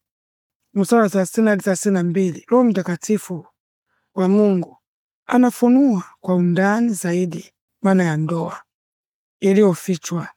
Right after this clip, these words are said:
hadi Yesu atakapokuja. Ndoa ni kivuli cha kidunia kuakisi uhusiano kati ya Yesu Kristo na kanisa. Paulo anaianza sehemu hii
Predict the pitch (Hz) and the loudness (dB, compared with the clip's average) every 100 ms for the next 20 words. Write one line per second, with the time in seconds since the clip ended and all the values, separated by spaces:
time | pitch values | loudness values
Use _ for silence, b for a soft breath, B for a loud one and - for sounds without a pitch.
0 | _ - 220 202 185 185 170 - 180 151 | _ 0 0 2 2 0 -2 -8 -12 -12
1 | _ _ _ _ _ _ _ - 165 175 | _ _ _ _ _ _ _ -10 -6 -4
2 | 180 - 170 - 180 170 156 160 - _ | -4 -4 -6 -4 -4 -4 -4 -8 -14 _
3 | _ _ _ _ 196 233 240 190 - 185 | _ _ _ _ 2 4 4 2 0 -6
4 | 151 202 214 214 208 _ _ _ - - | -2 2 2 2 -2 _ _ _ -12 -6
5 | 180 160 160 165 214 - _ _ _ _ | -4 -2 -2 -4 -6 -12 _ _ _ _
6 | _ _ _ _ - 196 175 156 - 247 | _ _ _ _ -6 -2 0 -2 -2 -2
7 | - 214 185 170 - 190 233 226 185 151 | 0 0 0 -2 -2 0 2 2 0 -4
8 | - _ _ - 208 - - 175 175 247 | -10 _ _ -2 -2 -2 -2 0 4 2
9 | - 196 190 180 - 180 165 _ _ _ | 2 -6 -4 -8 -6 -8 -8 _ _ _
10 | _ _ - 165 175 156 156 147 - 190 | _ _ -6 -6 -4 -4 -4 -6 -12 -18
11 | - _ _ _ _ _ _ _ _ _ | -20 _ _ _ _ _ _ _ _ _
12 | _ - 208 226 277 269 - 202 190 185 | _ 0 2 4 2 0 -2 -2 0 0
13 | 208 220 220 196 - 180 175 180 226 - | 0 0 -2 -6 -6 -4 -2 -2 -2 -4